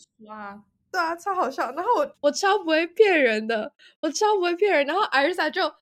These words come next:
Speaker 2: 拉着我去拿那个餐，然后其实我不能拿那个餐，他就拉着我去拿那个餐，然后我一
Speaker 1: Oh my god，真的是要被学校封杀了，这样子。
Speaker 2: 都不敢讲话，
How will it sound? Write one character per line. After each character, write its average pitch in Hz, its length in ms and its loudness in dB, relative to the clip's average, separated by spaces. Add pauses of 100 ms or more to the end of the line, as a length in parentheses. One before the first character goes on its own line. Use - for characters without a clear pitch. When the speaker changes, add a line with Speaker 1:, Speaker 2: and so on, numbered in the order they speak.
(120)
Speaker 2:
拉 302 280 0
着 277 160 0
我 220 140 0
去 330 200 -8
拿 214 260 -6
那 247 120 -4
个 220 140 -4
餐， 220 260 -8
然 269 100 -6
后 427 80 -6
其 - 80 -14
实 330 80 -4
我 247 80 0
不 254 140 2
能 233 140 0
拿 170 140 -10
那 190 100 -10
个 185 120 -10
餐， - 220 -16 (180)
他 311 80 -6
就 381 120 0
拉 302 240 0
着 269 100 -2
我 247 80 4
去 - 220 -4
拿 269 80 4 (100)
那 359 80 6
个 - 260 -2
餐， 277 240 -6 (300)
然 302 100 -4
后 330 60 -4
我 269 100 -4
一 - 100 -16
Speaker 1:
Oh 294 140 -4
my 269 60 -2
god， 262 320 0
真 392 100 -4
的 359 60 0
是 359 100 -2
要 359 120 4
被 370 100 2
学 294 100 0
校 311 160 8
封 254 240 2
杀 214 340 0
了， 196 100 -2
这 247 100 -4
样 277 320 -10
子。 285 120 -10 (220)
Speaker 2:
都 320 140 -4
不 285 140 -8
敢 202 200 -4
讲 220 240 -8
话， 240 120 -8